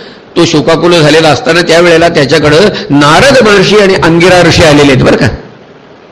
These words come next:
तर ज्या अंगिरा ऋषींनी त्याला हा चिरू शिजवून दिलेला होता, तर त्यांनाच तो म्हणतोय, "तुम्ही कोण?" म्हणून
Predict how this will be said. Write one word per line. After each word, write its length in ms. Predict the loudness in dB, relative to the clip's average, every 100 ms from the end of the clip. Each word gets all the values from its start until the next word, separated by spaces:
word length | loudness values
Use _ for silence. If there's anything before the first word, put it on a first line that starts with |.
| -20 -20 -20 -20 -20 -12 -4
तर 120 | -2
ज्या 340 | 0 0 2
अंगिरा 540 | 2 2 2 2 2 2
ऋषींनी 340 | 2 0 0
त्याला 720 | 0 0 2 2 2 2 0 0
हा 140 | 0
चिरू 300 | 0 0 0
शिजवून 400 | 0 0 0 0
दिलेला 320 | 2 2 2 2
होता, 500 | 2 0 0 0 0
तर 100 | -2
त्यांनाच 580 | 0 0 0 0 -2 0
तो 180 | 0 0
म्हणतोय, 420 | 0 0 0 0
"तुम्ही 260 | 0 -2
कोण?" 260 | 0 0 2
म्हणून 360 | 2 0 -2